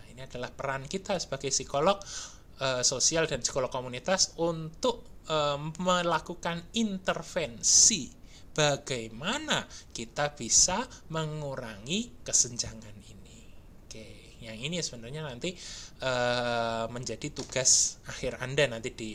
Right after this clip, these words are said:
untuk ujian akhir semester. Oke. Ya, itu saja mungkin yang bisa saya sampaikan hari ini. Jadi kalau boleh saya rangkumkan, kita sudah membahas bagaimana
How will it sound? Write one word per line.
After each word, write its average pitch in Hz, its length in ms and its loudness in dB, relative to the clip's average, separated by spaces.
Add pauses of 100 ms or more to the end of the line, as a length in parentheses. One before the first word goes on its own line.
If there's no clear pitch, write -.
untuk 110 320 -10
ujian 113 320 -2
akhir 120 240 -4
semester. 110 480 2 (400)
Oke. - 180 0 (1700)
Ya, 143 720 2
itu - 240 2
saja 226 480 6
mungkin 202 400 2
yang 170 160 4
bisa 143 480 6 (560)
saya 127 400 4
sampaikan 120 800 0
hari 110 320 -8
ini. 170 320 -4
Jadi 135 240 -4
kalau 131 320 -2
boleh 131 560 -4 (800)
saya 123 420 0
rangkumkan, 120 640 -4
kita 131 240 -2
sudah 123 320 -2
membahas 120 400 0
bagaimana 127 720 0